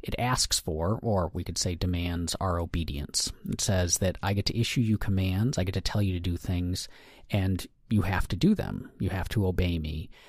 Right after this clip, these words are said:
And in fact, if you don't obey me, I can either force you to obey, I can compel you to do what I told you to, or I can punish you, I can lock you up, I can, in extreme circumstances, even kill you if you disobey.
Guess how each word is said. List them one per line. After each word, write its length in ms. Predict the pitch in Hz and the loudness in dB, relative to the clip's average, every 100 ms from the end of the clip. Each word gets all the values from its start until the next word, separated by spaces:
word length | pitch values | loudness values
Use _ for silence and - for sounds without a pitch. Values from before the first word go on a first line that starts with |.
| - | -4
And 120 | 107 | 2
in 60 | 101 | 2
fact, 260 | - 92 | 2 0
if 100 | 92 | 0
you 60 | 98 | -4
don't 400 | 92 113 123 127 | 4 8 8 8
obey 360 | - 98 87 85 | 2 0 0 -2
me, 180 | 82 85 | -4 -4
I 100 | 101 | -4
can 100 | 92 | -2
either 200 | 95 90 | -2 -2
force 680 | - - - 98 101 - - | -6 -8 -4 0 2 2 0
you 140 | 80 | -2
to 180 | 78 67 | -4 -6
obey, 380 | 73 76 78 90 | -6 -4 -4 -2
I 80 | 76 | -4
can 160 | - | -6
compel 560 | - 80 - - 110 107 | -8 -4 -2 0 2 2
you 160 | 95 85 | 0 -2
to 100 | 87 | -4
do 100 | 80 | -4
what 140 | 80 | -2
I 80 | 73 | -4
told 320 | - 76 82 | -6 -8 -6
you 80 | 73 | -6
to, 320 | - 87 110 - | -4 -2 -2 4
or 420 | 156 156 113 - | 8 8 8 6
I 60 | 98 | 2
can 140 | - | -2
punish 460 | - - 180 131 - | 2 4 6 4 0
you, 160 | 62 - | -6 -8
I 100 | - | -8
can 180 | - 87 | -6 -6
lock 440 | 76 80 80 - | -2 -2 -2 -6
you 200 | 87 80 | -6 -4
up, 260 | 80 78 - | -4 -4 -6
I 60 | |
can, 340 | - - 67 - - - | -8 -8 -10 -12 -14 -8
in 240 | 82 78 - - | -6 -6 -10 -12
extreme 440 | - - - 135 131 | -2 2 8 10 8
circumstances, 840 | - 85 85 - 87 82 - 80 | 4 -2 -4 0 0 -2 -4 -6
even 360 | - 85 82 80 - - - - | -6 -4 -4 -6 -8 -20 -20 -14
kill 260 | - 170 202 | 4 6 6
you 380 | 113 - - - - - - | 2 -2 -8 -12 -18 -20 -6
if 240 | - 101 - | -2 0 0
you 80 | 87 | 0
disobey. 680 | 87 - 87 85 80 98 | 0 0 -2 -2 -4 -6